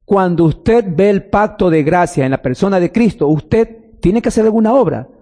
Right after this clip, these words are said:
No, lo que tiene que hacer es creer. Tiene que creer que esa promesa se cumplió.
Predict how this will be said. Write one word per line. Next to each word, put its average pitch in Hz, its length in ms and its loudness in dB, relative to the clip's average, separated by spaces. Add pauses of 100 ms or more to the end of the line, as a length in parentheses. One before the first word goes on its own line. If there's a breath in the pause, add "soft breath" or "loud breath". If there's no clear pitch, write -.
(120)
No, 339 280 2
lo 240 140 2
que 214 100 -2
tiene 320 220 -2
que 262 60 -4
hacer 320 180 0
es 311 180 -2
creer. 269 760 0 (840 soft breath)
Tiene 415 300 0
que 294 180 -2
creer 262 800 0
que 269 160 2
esa - 500 -2
promesa 247 640 2
se - 160 -2
cumplió. 220 760 0